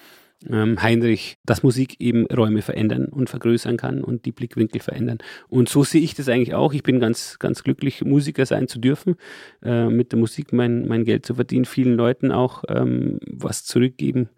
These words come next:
zu können. Und ja, s-, deswegen ist das natürlich ein extrem wichtiges Element und ich glaube auch für viele Menschen, ich kenne wenig,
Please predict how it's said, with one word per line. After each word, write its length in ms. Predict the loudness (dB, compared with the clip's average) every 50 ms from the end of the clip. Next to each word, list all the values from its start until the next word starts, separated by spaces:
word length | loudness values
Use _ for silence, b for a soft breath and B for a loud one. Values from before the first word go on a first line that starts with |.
| B B B B B B
zu 140 | -14 -10
können. 400 | -4 0 0 2 2 2 0 -2
Und 640 | -2 -2 -2 -2 0 0 -2 -4 -6 -10 -18 -18 _ _ _ _ _ _ _ -6
ja, 180 | -4 -2 0 -2
s-, 220 | -2 -6 -10 _ -12
deswegen 360 | -10 -8 -4 -2 0 0 0
ist 180 | 0 -2 -4 -8
das 80 | -6 -6
natürlich 300 | -4 -4 -4 -8 -8 -8
ein 180 | -10 -10 -10
extrem 400 | -10 -12 -12 -6 -4 -2 -2 -2
wichtiges 480 | -4 -6 -6 -6 -4 -4 -4 -6 -8 -16 B B B B B
Element 380 | 0 2 2 4 2 2 0
und 100 | -2 -4
ich 80 | -2 0
glaube 180 | 0 2 2
auch 120 | 0 -2 -4
für 140 | -6 -6 -4
viele 260 | -2 0 0 2 2
Menschen, 340 | 2 0 0 -2 -2 -4 -4
ich 140 | -4 -6
kenne 300 | -4 -2 0 0 0 0
wenig, 280 | 2 2 2 2 0 -4